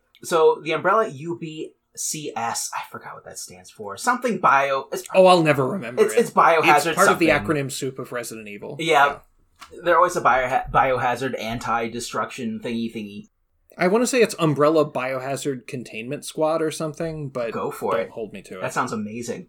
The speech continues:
Speaker 1: Anyways, so the Umbrella Corps forces, uh, travel to Raccoon City, uh, to gun down civilians, uh, to protect Umbrella execs.
Speaker 2: Mm-hmm.
Speaker 1: So there seems to be an outbreak that's happening here, and they're just like,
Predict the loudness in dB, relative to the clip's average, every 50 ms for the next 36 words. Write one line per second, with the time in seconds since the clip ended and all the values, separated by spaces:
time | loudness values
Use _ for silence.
0 | _ _ _ _ _ _ _ 0 2 4 6 6 6 6 4 0 -6 _ _ _
1 | _ _ _ 0 0 2 4 4 2 2 2 4 4 4 6 6 6 6 4 2
2 | 0 -2 _ _ _ -4 -2 0 0 -2 -2 -2 -4 -6 -6 -10 _ _ _ 2
3 | 2 2 2 2 -4 -4 -4 0 4 4 4 4 4 0 -2 -4 -4 -4 -4 -6
4 | -10 -6 -6 -4 -4 -6 -6 -8 -8 -8 -6 -6 -6 -6 -6 -6 -8 -8 -10 -14
5 | _ _ _ _ _ _ _ _ _ _ _ _ 2 2 2 2 0 -2 0 0
6 | 0 0 2 2 0 0 0 -4 -4 -2 -2 -2 -2 -4 -6 -6 -8 -4 -2 -2
7 | 0 0 0 -2 -2 -4 -8 -12 -12 -12 -12 -10 -8 -8 -8 -10 _ -18 -14 -8
8 | -8 -6 -4 -2 -2 -2 -4 -4 -8 -10 -8 -8 -8 -8 -8 -10 -12 -12 -12 -12
9 | -16 _ _ _ _ _ _ -10 -10 -10 -10 -10 -14 -16 _ _ _ -10 0 2
10 | 4 4 4 4 2 2 0 0 0 -2 -4 -4 -6 -6 -2 -2 -2 -2 -2 -2
11 | -4 -4 -4 -4 -4 -4 -4 -8 -10 -14 -20 -20 _ -10 -10 -8 -4 -2 -2 -2
12 | -2 -4 -8 -10 -10 -12 -12 -12 -12 -8 -8 -6 -6 -6 -8 -8 -10 -10 -10 -10
13 | -4 -4 -4 -4 -4 -8 -8 -8 -6 -6 -6 -6 -8 -10